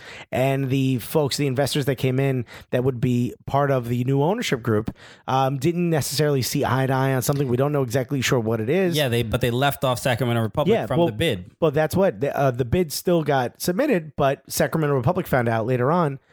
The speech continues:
Speaker 1: that they were not a part of it, which is ridiculous.
Speaker 2: <laughs> That's
Speaker 1: How do you find out last?
Speaker 2: That's, uh, th-, I mean, it's the, the worst.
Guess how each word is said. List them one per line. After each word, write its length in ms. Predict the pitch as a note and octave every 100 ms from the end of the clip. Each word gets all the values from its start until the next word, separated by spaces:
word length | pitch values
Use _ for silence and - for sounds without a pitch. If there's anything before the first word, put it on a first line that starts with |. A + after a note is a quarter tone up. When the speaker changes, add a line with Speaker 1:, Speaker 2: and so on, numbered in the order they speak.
| - -
Speaker 1:
that 240 | C3+ A#2
they 220 | - C3+ C#3+
were 140 | C#3+
not 140 | C3 C3
a 40 |
part 240 | G#2+ E3
of 80 | F3
it, 160 | F2 - _ _ _ _ _ _ -
which 180 | D#3
is 120 | D#3 C#3
ridiculous. 680 | D#3+ G#3 E3+ D#2 - -
Speaker 2:
<laughs> 100 | - - - - - -
That's 200 | D#3+ - -
Speaker 1:
How 140 | D#3+ G3
do 40 |
you 100 | G#3
find 260 | E3+ F#3+ F3+
out 200 | E3+ E3
last? 640 | E3 G3 G#2+ D2+ - -
Speaker 2:
That's, 240 | D#3 D#3+ D#3+
uh, 180 | D3
th-, 260 | D3 D3 C#3+ G2 F2
I 60 |
mean, 200 | D#3 D#3+ E3
it's 180 | D3+
the, 680 | - D#3+ D3 C#3+ C3 B2 A#2+ A#2
the 100 | C3
worst. 560 | D#3 A3+ A#2+ - -